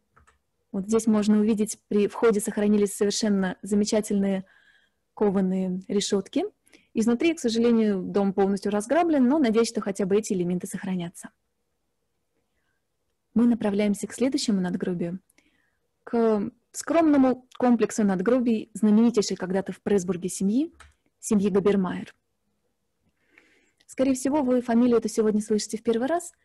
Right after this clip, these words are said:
но я уверена, что вы не раз проходили мимо дома семьи Габермайер и, может быть, даже останавливались возле него, рассматривали этот дом, поскольку он совершенно замечательный, очень красивый. Находится он недалеко от кладбища Козьебрана, на улице Панинска.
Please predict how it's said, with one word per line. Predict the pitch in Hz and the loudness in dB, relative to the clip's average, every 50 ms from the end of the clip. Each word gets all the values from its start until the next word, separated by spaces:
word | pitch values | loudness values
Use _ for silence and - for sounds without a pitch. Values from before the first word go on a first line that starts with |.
| _ _ _ _ _ | _ _ _ _ _
но | - 240 302 320 | 0 2 2 4
я | 302 247 240 233 233 | 2 2 4 4 4
уверена, | 226 226 262 254 226 220 220 | 2 2 2 2 0 0 -2
что | - - 226 220 | -4 -6 -6 -2
вы | 214 220 226 220 214 202 - | 0 0 2 2 0 0 -2
не | - 208 214 | -2 -2 0
раз | 214 220 220 220 | 0 -2 -2 -4
проходили | - 208 202 214 208 185 220 208 214 | -6 -6 -4 -2 0 0 2 2 2
мимо | 208 208 202 196 190 | 2 2 2 0 0
дома | 180 240 277 262 208 190 | 0 2 2 2 2 0
семьи | - - 196 185 180 | 0 -2 -2 -2 -2
Габермайер | 175 185 175 190 190 185 175 170 170 175 - - _ _ _ _ _ _ _ _ _ | -2 -2 -2 -2 -2 -2 -4 -6 -6 -10 -12 -14 _ _ _ _ _ _ _ _ _
и, | - 269 285 | 0 2 2
может | 226 220 233 220 202 | 2 2 0 0 0
быть, | 214 190 | 0 0
даже | 208 208 202 196 | 0 0 -2 -4
останавливались | 196 - - 202 208 208 202 202 196 180 185 180 185 - | -4 -4 -4 -2 -2 0 0 0 0 0 -2 -4 -4 -4
возле | - 185 190 180 190 180 185 | -4 -4 -4 -2 -2 -2 -2
него, | 190 190 196 185 185 175 170 165 170 196 - | -2 -2 -2 -4 -4 -6 -8 -8 -10 -12 -10
рассматривали | - 175 175 - - 190 226 254 - 320 320 320 302 320 339 - _ _ _ _ _ _ _ _ _ - | -10 -10 -8 -4 -2 -2 -2 -2 -2 -2 -2 -2 -2 -2 -4 -8 _ _ _ _ _ _ _ _ _ -2
этот | 226 226 240 220 | 0 0 0 0
дом, | 208 240 240 240 233 | 0 2 0 0 0
поскольку | - 202 - - 254 254 240 - 226 | -2 -4 -4 -2 -2 -2 -2 -2 -2
он | 214 - - 208 208 202 - - _ | -2 -2 0 0 0 0 -2 -4 _
совершенно | - - - 196 - - 202 190 190 | -12 -8 -8 -6 -4 -4 -4 -4 -4
замечательный, | 180 190 185 190 - 240 240 240 254 233 214 208 | -4 -4 -4 -4 -2 -4 -4 -2 0 0 0 0
очень | 208 - - 202 | 0 -2 -2 -4
красивый. | 180 - 202 202 - - 277 277 277 277 - _ _ _ _ _ _ _ | -4 -4 -6 -6 -6 -4 -4 -2 -2 -4 -4 _ _ _ _ _ _ _
Находится | - 220 220 254 247 240 233 - 233 | -2 -2 0 2 0 0 2 2 2
он | 220 | 2
недалеко | 220 220 202 220 226 226 - 208 | 2 2 2 2 0 0 0 -2
от | 185 185 - | -2 -2 -4
кладбища | - 196 190 180 180 - - - | -4 -4 -4 -4 -4 -6 -8 -8
Козьебрана, | - 190 185 190 208 196 254 285 277 220 190 185 - | -6 -6 -4 -2 -2 0 0 2 2 0 0 -2 -2
на | 208 208 | 0 0
улице | 214 208 202 202 - 220 202 | 2 2 0 0 -2 -4 -6
Панинска. | - - 202 196 180 180 180 - - - 196 196 196 | -4 -4 -4 -4 -4 -4 -6 -8 -12 -14 -14 -14 -14